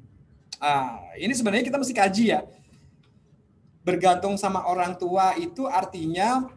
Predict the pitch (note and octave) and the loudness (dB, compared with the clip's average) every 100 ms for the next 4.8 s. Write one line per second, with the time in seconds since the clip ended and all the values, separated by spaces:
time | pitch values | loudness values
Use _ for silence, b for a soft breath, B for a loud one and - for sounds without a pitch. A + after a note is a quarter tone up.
0 | - _ E3+ F3 F3 F3+ F3 A3 B3+ A#3 | -20 _ -6 -6 -4 -6 0 0 2 0
1 | F3 E3+ - A#3+ G#3+ F#3 E3+ E3+ D#3 D3+ | -2 -4 -2 0 0 -2 -6 -4 0 2
2 | D3+ - G3 G#3+ A3 A3 - D3+ D#3 D#3 | 0 0 0 0 -2 -10 -8 -4 -4 -4
3 | E3+ D#3+ D#3 D#3 D#3 D3 D#3+ F3+ G#3+ G3 | 0 0 2 -2 0 -2 -2 0 0 0
4 | D#3+ D3 C#3 C#3+ F#3+ A3+ A3+ | 0 0 -2 -2 2 4 2